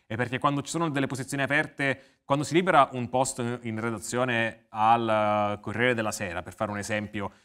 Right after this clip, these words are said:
eh, giornali che hanno, eh, in questo momento per esempio il Corriere è in stato di crisi. Stato di crisi vuol dire non puoi assumere altre persone. Eh, quando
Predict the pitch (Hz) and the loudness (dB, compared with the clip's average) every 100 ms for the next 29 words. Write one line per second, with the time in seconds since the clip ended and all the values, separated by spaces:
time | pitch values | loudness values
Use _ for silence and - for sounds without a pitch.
0 | _ - 98 98 98 98 98 107 120 143 | _ -10 -6 -6 -6 -6 -6 -6 -2 0
1 | 139 117 117 113 113 113 110 107 - _ | 2 0 2 4 4 2 -2 -2 -4 _
2 | - 107 104 104 104 104 104 104 98 113 | -6 -2 0 0 -2 -2 -2 -4 -6 -8
3 | 120 127 131 117 110 123 113 113 - 123 | -6 -4 -4 -4 -8 -6 -6 -8 -4 -2
4 | 127 117 117 113 107 104 98 95 120 120 | -2 -4 -6 -6 -6 -8 -8 -6 -4 -2
5 | 123 147 131 117 113 127 123 120 156 151 | -2 -2 -2 -4 -2 -2 -2 -2 0 0
6 | 127 - 123 117 110 107 - - 113 - | -2 -6 -6 -2 -2 -4 -8 -4 -4 -2
7 | 104 95 - 92 87 90 _ _ _ - | -8 -6 -6 -6 -8 -10 _ _ _ -14
8 | 92 90 87 87 87 _ 185 208 185 143 | -10 -8 -8 -10 -12 _ 4 6 4 2
9 | 139 131 | 2 0